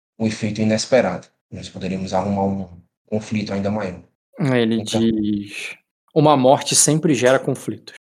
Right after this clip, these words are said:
Speaker 2: Você está preparado pra ele?
Speaker 1: Estou.
Speaker 2: Pra eles?"
Speaker 1: Provavelmente eu irei falar com, com o rei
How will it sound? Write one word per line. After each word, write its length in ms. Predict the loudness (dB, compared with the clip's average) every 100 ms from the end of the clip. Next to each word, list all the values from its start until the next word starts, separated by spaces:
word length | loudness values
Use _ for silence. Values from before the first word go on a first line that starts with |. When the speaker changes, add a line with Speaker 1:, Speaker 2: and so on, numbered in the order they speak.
| -4
Speaker 2:
Você 180 | 0 2
está 160 | 2
preparado 460 | 2 2 4 4 4
pra 160 | 0
ele? 240 | 0 -2 -8 _ _
Speaker 1:
Estou. 240 | _ -16 -16 _ _ _
Speaker 2:
Pra 160 | -4 -2
eles?" 380 | -2 -4 -10 -18 _ _
Speaker 1:
Provavelmente 1040 | -4 -2 0 0 -2 -4 -2 -2 -2 -4 -14 _ _ -2
eu 100 | 2
irei 160 | 4
falar 380 | 2 2 2 0
com, 360 | 2 4 4 2
com 200 | -2 0
o 40 |
rei 340 | 0 -2 -8